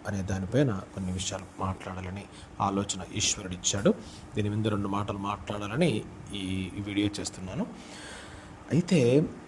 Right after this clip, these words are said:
అక్కడ సౌత్ ఆర్కాట్ డిస్ట్రిక్ట్ కలెక్టర్ ఆఫీస్లో, సౌత్ ఆర్కాట్ డిస్ట్రిక్ట్ కలెక్టర్ ఆఫీస్లో రెవెన్యూ డిపార్ట్మెంట్లో ఎం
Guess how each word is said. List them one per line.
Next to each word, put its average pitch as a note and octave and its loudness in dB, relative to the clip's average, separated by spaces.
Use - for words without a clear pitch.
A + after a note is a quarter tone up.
అక్కడ B2+ 2
సౌత్ E3 8
ఆర్కాట్ B2 6
డిస్ట్రిక్ట్ - 4
కలెక్టర్ B2+ 8
ఆఫీస్లో, A2 6
సౌత్ C#3 8
ఆర్కాట్ A#2 6
డిస్ట్రిక్ట్ - -4
కలెక్టర్ G#2+ 4
ఆఫీస్లో G#2 2
రెవెన్యూ D3 6
డిపార్ట్మెంట్లో A2+ 2
ఎం C#3+ 10